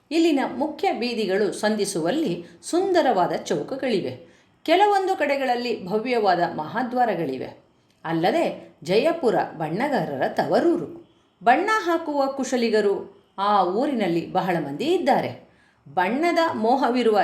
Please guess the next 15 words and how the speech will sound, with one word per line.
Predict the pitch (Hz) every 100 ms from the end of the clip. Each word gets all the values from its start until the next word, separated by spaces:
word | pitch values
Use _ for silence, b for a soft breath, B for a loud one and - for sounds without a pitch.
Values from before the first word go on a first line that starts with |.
| -
ಜನರು | 170 175 208 330 - -
ಬಹಳ | 196 170 196
ಇದ್ದಾರೆ. | 220 262 202 139 143 - b b b b 190
ಗಿಡ | 226 349 320
ಮರಗಳಿಲ್ಲದ | 254 233 233 220 208 202 190 180
ಸ್ಥಳದಲ್ಲಿ | 180 196 185 165 180 294 185 - -
ವಾಸಿಸುವ | 196 220 220 208 180 175
ಜನರಿಗೆ | 170 165 160 165 269 175 B B B
ಕಣ್ಣಿನ | - 254 254 226 185 160
ತಣಿವು | 202 196 220 165 - -
ಹೇಗೆ | - 185 220 240
ಬರಬೇಕು? | 302 269 269 269 - 311 - _ _ _ _ -
ಹಾಗೆಂದೋ | 170 170 190 226 233 247 302 381 -
ಏನೋ | 226 214 160 - - _ _ -
ಇಲ್ಲಿನ | 339 415 415